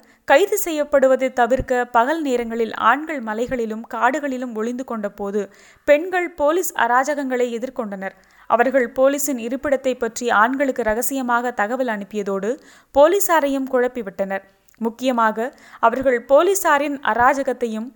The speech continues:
பண்ணையார்களின் அராஜகத்தையும் எதிர்த்தனர். ஆணாதிக்க அதிகாரம் வர்க்க ஒடுக்குமுறையோடு பிணைந்த ஒன்றே என்பதை ஆரம்பகால வர்க்க போராட்ட தன்மைகள் நமக்கு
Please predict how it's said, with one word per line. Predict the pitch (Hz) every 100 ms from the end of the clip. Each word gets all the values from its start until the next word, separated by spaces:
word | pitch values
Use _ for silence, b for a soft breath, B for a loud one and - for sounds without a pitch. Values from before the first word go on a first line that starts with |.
| b b -
பண்ணையார்களின் | 269 370 370 339 311 302 285 -
அராஜகத்தையும் | 220 247 285 285 277 262 233
எதிர்த்தனர். | 208 254 - 185 196 b b b
ஆணாதிக்க | - 226 269 262 262 247
அதிகாரம் | 220 247 247 226 233 b b -
வர்க்க | 247 330 392 262
ஒடுக்குமுறையோடு | 262 262 294 262 254 240 240 240
பிணைந்த | 240 233 240 226 214
ஒன்றே | 226 233 262 226 - 214
என்பதை | 214 214 226 277 B B 220
ஆரம்பகால | 277 381 370 339 277 262 247
வர்க்க | 233 254 302
போராட்ட | 262 247 240 226
தன்மைகள் | 226 208 214 220 214
நமக்கு | 208 202 214